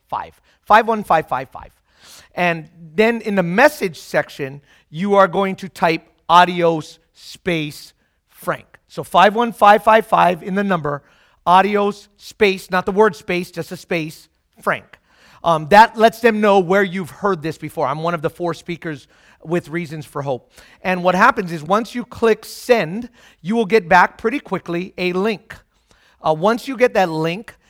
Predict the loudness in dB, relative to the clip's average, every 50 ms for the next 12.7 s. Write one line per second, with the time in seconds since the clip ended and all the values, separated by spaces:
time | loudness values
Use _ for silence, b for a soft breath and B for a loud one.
0 | _ _ _ -4 -4 -2 0 2 0 0 0 2 2 2 2 0 -4 -12 -12 -12
1 | -10 -10 -4 -4 -4 -4 -4 -8 -6 -6 -8 -6 -6 -10 -10 -10 -8 -10 -10 -10
2 | -8 -10 -10 -8 -8 -8 -8 -10 -12 -12 -10 -10 -10 -10 -14 b b b b _
3 | -2 -2 -2 _ -10 -8 -6 -6 -2 0 0 0 0 -2 -4 -6 -6 -8 -8 -10
4 | -6 -6 -6 -6 -4 -6 -6 -6 -6 -4 -4 -4 -4 -4 -8 -8 -6 -6 -6 -6
5 | -10 -12 -8 -4 -2 -2 -2 -4 -6 b b b b b b b b 2 2 2
6 | 2 -4 -10 -12 -6 -4 -4 -2 -2 -4 -4 -4 -8 -4 0 0 0 0 -2 -8
7 | -8 -6 -8 -6 -4 -2 -2 -2 0 0 0 -2 0 -2 -2 -2 -2 -6 -10 -8
8 | -8 -8 -8 -8 -12 -16 -14 -14 -16 -16 -12 -8 -6 -6 -4 -4 -6 -8 -8 -10
9 | B B B B B -12 -4 0 0 2 2 2 0 2 4 6 6 6 4 2
10 | 2 2 2 2 0 -2 -4 -2 -2 -8 -10 -8 -10 -10 -8 -6 -6 -6 -4 -2
11 | -2 -2 -2 -6 -12 -20 _ -4 -2 -2 0 -2 -2 -4 -8 _ _ _ _ _
12 | _ _ _ _ -20 -8 -4 -2 -2 -2 -4 -8 -18